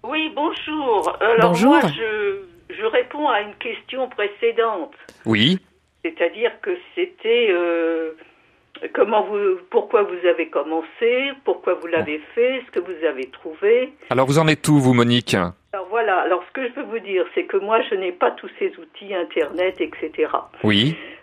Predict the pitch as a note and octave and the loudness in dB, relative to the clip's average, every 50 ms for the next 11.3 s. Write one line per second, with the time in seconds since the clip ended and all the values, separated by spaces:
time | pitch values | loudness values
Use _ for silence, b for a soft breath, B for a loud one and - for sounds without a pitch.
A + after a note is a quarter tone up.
0 | B D4+ - A3+ - G3+ F#3+ G3+ G#3+ G#3+ G#3 G#3 - - - - - C3 F#3 G3 | B 4 6 6 6 6 2 0 2 2 2 0 -2 -6 -14 -8 0 2 2 2
1 | E3 A3 G#3 G#3 - A3 G#3 G#3+ G#3+ G#3 G3+ G#3 - - A3 G#3+ G#3+ G#3+ - _ | 2 0 -4 2 4 6 6 6 6 4 2 2 0 0 0 0 0 -2 -8 _
2 | _ - E3+ - - - - F3+ E3 F3 G3 F#3+ F#3 F3 - - E3 D#3+ - - | _ -14 -14 -14 -8 -2 0 0 2 4 6 6 6 4 2 -2 -8 -8 -10 -12
3 | F3+ D#3+ - - - F3 E3 E3+ E3+ E3+ E3+ F#3 F#3+ F3+ F3 E3 D3+ C#3+ D3+ - | -14 -14 -10 -6 -4 -2 0 0 0 -2 -4 -6 -10 -10 -6 -6 -6 -6 -6 -8
4 | E3 D#3 D3+ D3+ C#3+ B2+ D3+ E3 D#3+ D#3 D3+ D3 D3+ D3 D3+ D3+ D3 D3 - D3+ | -6 -4 -4 -6 -4 -2 -2 0 0 0 0 0 0 2 2 2 0 0 -4 -8
5 | D3+ - - D#3 - - D#3 D3 - - D3 - - D#3 D#3 D#3+ D#3+ - - B3 | -8 -6 -8 -4 0 0 0 0 0 -2 -2 0 2 2 2 0 -2 -4 -2 0
6 | C4+ D4 D#4+ D#4 E4 D#4 B B B B B B B B B B - F3+ - G#3 | 0 0 0 0 -2 -4 B B B B B B B B B B -10 -6 0 2
7 | G#3+ A3 G#3+ G#3 G3+ G3+ G3 G3+ F#3+ F3+ - - - - F3 F#3+ E3 G3+ G#3 G3 | 4 6 8 8 10 10 10 10 8 8 6 0 -6 -2 -2 -2 0 2 2 4
8 | F#3+ G3 F#3 - - B3 A#3 B3 B3 B3 A#3+ A#3+ - - B3+ G#3+ F#3 F#3 F#3 - | 4 4 2 6 6 6 8 8 6 6 4 2 0 2 4 6 6 6 4 2
9 | - - G3 G3 F#3+ - - - - G#3+ G3+ G#3 - _ _ _ _ - G3 G3 | 2 4 4 4 4 0 -4 -4 -4 -4 -6 -6 -12 _ _ _ _ -8 -6 -4
10 | F#3 - F3 F3 F3 F3 E3+ F3 E3 E3 F3 F#3 E3+ F3 F3+ F#3 F3+ F3 E3+ F#3+ | 2 4 6 6 6 6 4 2 2 2 4 4 4 6 4 4 4 4 4 6
11 | F#3+ F#3 F3+ F3+ F3 | 6 6 6 4 0